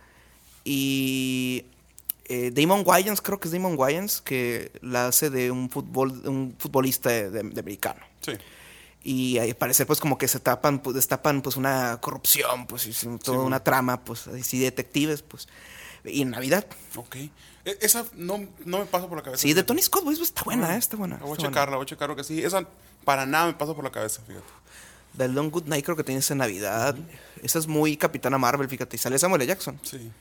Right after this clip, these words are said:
Speaker 1: Gina David y Samuel L. Jackson, esa es de Renny Harlin.
Speaker 2: De este
Speaker 1: Eh, de Renny Harlin dirigió Duro de Matar dos, de hecho.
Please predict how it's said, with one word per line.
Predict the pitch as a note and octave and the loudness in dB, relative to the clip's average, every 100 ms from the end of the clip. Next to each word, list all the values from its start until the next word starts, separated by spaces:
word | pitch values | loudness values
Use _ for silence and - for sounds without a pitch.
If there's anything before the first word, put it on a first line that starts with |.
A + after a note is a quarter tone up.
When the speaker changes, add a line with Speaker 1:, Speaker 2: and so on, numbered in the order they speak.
| - | -6
Speaker 1:
Gina | C3+ C#3+ | 0 2
David | C#3+ D3+ | 4 2
y | C#3+ | 0
Samuel | - B2+ B2 | -2 -4 0
L. | B2+ | 0
Jackson, | C3 C#3 | -2 -4
esa | B2+ C3+ | -6 -8
es | B2 | -6
de | B2+ B2 | -4 -2
Renny | A#2+ A2+ A#2 | -2 -4 2
Harlin. | C3 D#3 E3+ E3+ F3+ - - - A#2+ | 2 2 -2 -4 -6 -12 -20 -14 -10
Speaker 2:
De | C3+ | -6
este | C3 - - D#3+ D#3 B2+ C3 | -4 -4 -2 -2 0 2 4
Speaker 1:
Eh, | |
de | C3 | 4
Renny | C#3 F#3+ | 6 4
Harlin | F#3+ F#3+ G3 | 6 6 4
dirigió | D#3 C3 D3+ | 0 2 4
Duro | D3+ D3+ | 4 4
de | |
Matar | C3+ B2 B2+ | 4 2 0
dos, | A2 A#2+ D3 | 0 0 0
de | - | -4
hecho. | B2+ - | -6 -8